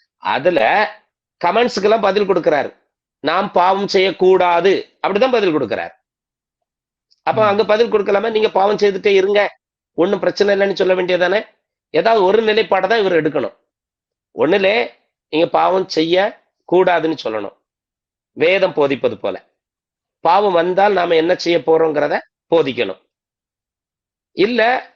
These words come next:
Speaker 1: நாம பாவம் செய்யறது பிரச்சனை இல்லைன்னா அதை மட்டும் பேசணும். ஏன் போட்டு குழப்பணும்? இதுதான் இன்னைக்கு இருக்கக்கூடிய
Speaker 2: ம்.
Speaker 1: கேள்வி. ஆனா, நீங்க ஏதாவது சொல்றீங்களா?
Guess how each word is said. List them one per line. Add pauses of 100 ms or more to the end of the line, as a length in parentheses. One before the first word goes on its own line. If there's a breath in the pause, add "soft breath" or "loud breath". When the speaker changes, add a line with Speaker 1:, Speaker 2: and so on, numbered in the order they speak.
(180)
Speaker 1:
நாம
பாவம்
செய்யறது
பிரச்சனை
இல்லைன்னா
அதை
மட்டும்
பேசணும். (840)
ஏன்
போட்டு
குழப்பணும்? (400)
இதுதான்
இன்னைக்கு
இருக்கக்கூடிய
Speaker 2:
ம்.
Speaker 1:
கேள்வி. (760)
ஆனா,
நீங்க
ஏதாவது
சொல்றீங்களா?